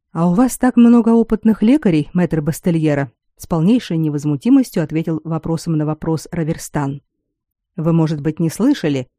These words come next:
но я весьма полно изучил курс медицины под руководством магистра Морхальта. Не кривитесь, даже вы не станете отрицать, что учить этот мерзавец умел. И я, к вашему сведению, имею неплохой опыт операций.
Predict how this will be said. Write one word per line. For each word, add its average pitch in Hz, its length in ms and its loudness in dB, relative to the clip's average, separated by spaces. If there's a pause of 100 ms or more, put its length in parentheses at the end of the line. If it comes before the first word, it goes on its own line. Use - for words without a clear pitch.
(160)
но 170 100 0
я 160 140 2
весьма 180 360 -2
полно 175 480 -2
изучил 156 460 -4
курс 156 300 -6
медицины 165 480 0
под 175 180 -4
руководством 151 580 -2
магистра 165 500 -2
Морхальта. 143 600 -4 (720)
Не 208 160 6
кривитесь, 151 640 0 (400)
даже 175 340 2
вы 175 120 2
не 156 120 2
станете 151 500 -2
отрицать, 151 560 -6 (540)
что - 320 -4
учить 240 340 -2
этот 247 240 -2
мерзавец 165 640 0
умел. 165 360 0 (580)
И 180 80 0
я, 185 200 2
к - 80 -6
вашему 151 400 -2
сведению, 151 640 0 (300)
имею 165 320 2
неплохой 160 460 0
опыт 196 300 -4
операций. 147 600 -4